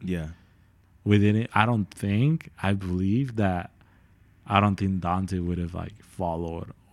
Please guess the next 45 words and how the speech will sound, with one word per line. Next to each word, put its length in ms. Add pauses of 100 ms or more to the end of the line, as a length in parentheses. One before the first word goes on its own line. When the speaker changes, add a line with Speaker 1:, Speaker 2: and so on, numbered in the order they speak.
(120)
Speaker 2:
and 460 (120)
Speaker 1:
Yeah. 140
Speaker 2:
like 160
our 120
stuff. 380
Speaker 1:
I 60
agree 180
one 160
hundred 200
percent. 360 (160)
Speaker 2:
You 140
know, 160
Speaker 1:
I 20
Speaker 2:
like, 220
Speaker 1:
agree 80
Speaker 2:
that 40
Speaker 1:
one 120
hundred 180
percent. 160
Speaker 2:
was 200
the 280
opening 600
door 360
for 200
Speaker 1:
Yeah. 120
Speaker 2:
us 260
to 200 (840)
the 100
big 400 (360)
things 260
that 200
Speaker 1:
Yeah. 120
Speaker 2:
we, 220 (100)
we 200
done, 340
and, 140
like, 220 (120)
all 200
this 200
stuff 340
that 300 (580)
we've 160
been 220
creating, 600
because, 560